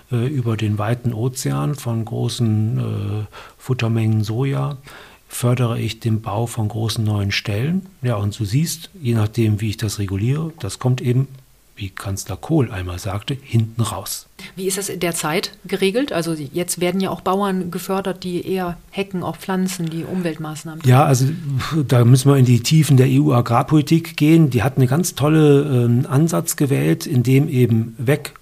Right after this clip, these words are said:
Speaker 1: von der reinen Produktion hin zu Art und Weise der Produktion gefördert werden soll. Aber wie immer, da gibt's dann großen Streit drum, wie das genau geht.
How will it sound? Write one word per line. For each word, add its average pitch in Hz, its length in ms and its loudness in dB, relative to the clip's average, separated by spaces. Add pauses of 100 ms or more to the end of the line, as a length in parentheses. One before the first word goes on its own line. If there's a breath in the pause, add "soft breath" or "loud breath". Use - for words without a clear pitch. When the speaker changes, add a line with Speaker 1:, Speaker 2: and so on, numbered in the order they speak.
Speaker 1:
von 117 200 0
der 107 280 -2
reinen 139 380 4
Produktion 143 840 0 (480 loud breath)
hin 175 260 4
zu 160 320 0 (220)
Art 143 320 -2
und 147 280 0
Weise 135 360 2
der 101 100 -2
Produktion 92 720 -2 (140)
gefördert 101 460 0
werden 95 240 -6
soll. 95 240 -12 (420 loud breath)
Aber 139 420 2
wie 107 80 -2
immer, 135 300 4
da 113 100 -6
gibt's 104 220 -8
dann 95 140 -4
großen 98 280 -6
Streit 90 320 -6
drum, 82 200 -2
wie 120 60 -4
das 95 220 -8
genau 90 240 -8
geht. 156 340 -4